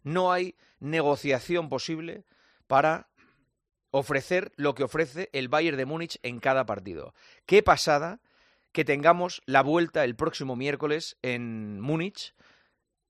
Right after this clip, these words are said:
a partir de las nueve de la noche, Bayern, Paris Saint-Germain,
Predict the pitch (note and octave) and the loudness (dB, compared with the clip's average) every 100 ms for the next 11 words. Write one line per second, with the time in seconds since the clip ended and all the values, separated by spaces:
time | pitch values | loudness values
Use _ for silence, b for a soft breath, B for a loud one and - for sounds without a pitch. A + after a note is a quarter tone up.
0 | - - C3+ F3 E3 D3+ C#3 D3+ C#3 B2+ | -6 -2 -2 0 2 2 2 0 2 0
1 | C#3 - D3+ G#2+ B2 F3+ E3+ F3 - - | -2 -4 -4 0 6 6 6 -2 -4 -10
2 | _ _ - C#3 D#3 F3 C#3 B2+ C3+ D3+ | _ _ -4 -2 0 0 0 -4 -6 -10